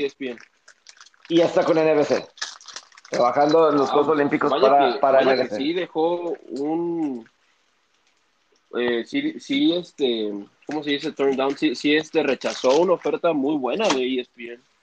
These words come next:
Speaker 2: Es que a lo mejor acá le están ofreciendo. Hay mucha especulación que a lo mejor este pase el último año de Al Michaels, porque este año N B C tiene el Super Bowl. Y pues qué mejor que despedir al, a Al
Speaker 1: Eso sí.
Speaker 2: Michaels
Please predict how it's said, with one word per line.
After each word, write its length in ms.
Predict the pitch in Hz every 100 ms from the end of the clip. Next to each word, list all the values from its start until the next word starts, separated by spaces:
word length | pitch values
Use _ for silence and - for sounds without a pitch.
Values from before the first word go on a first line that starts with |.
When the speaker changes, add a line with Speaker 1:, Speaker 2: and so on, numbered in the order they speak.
| _ _ _ _ _ _ _ _ _ _ - -
Speaker 2:
Es 100 | 135
que 260 | 190 190
a 180 | 156 160
lo 80 | 156
mejor 260 | 156 175
acá 180 | 185 180
le 80 | 185
están 220 | 185 185 180
ofreciendo. 680 | 180 180 165 165 165 180 - _ _ _ _ _ _ _ _ _ _ _ _ -
Hay 100 | 147
mucha 200 | 214 262
especulación 520 | 196 208 147 131 160
que 80 | 185
a 20 |
lo 60 | 175
mejor 140 | 160
este 160 | 170 147
pase 240 | 170 156
el 60 | 170
último 320 | 160 170 160
año 200 | 165 165
de 120 | 143
Al 140 | 143
Michaels, 680 | 143 135 143 156 139 - - _ _ _ _ _ -
porque 280 | 135 -
este 180 | 147 147
año 240 | 175 175 -
N 160 | 165 165
B 120 | 156
C 140 | 180
tiene 220 | 165 156
el 60 | 131
Super 240 | - -
Bowl. 200 | 120 120 - _ _ -
Y 100 | 143
pues 160 | 139
qué 120 | - 160
mejor 300 | 156 147 147
que 80 |
despedir 380 | 151 131 127 131
al, 280 | 143 135 - _ _ _
a 140 | 127 127
Al 80 |
Speaker 1:
Eso 80 | 147
sí. 60 | 156
Speaker 2:
Michaels 340 | 139 156 -